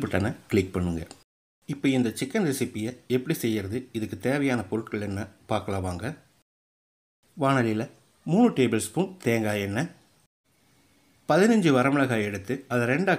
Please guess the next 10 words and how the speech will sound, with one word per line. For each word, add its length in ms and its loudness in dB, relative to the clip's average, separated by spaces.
cut 220 -6
பண்ணி 200 -6
அதில் 240 4
இருக்கிற 320 -6
விதையெல்லாம் 520 0
எடுத்து 260 -4
வச்சிருக்கேன். 460 -6
இதை 180 -2
போட்டுடலாம். 440 -6
ஒரு 100 6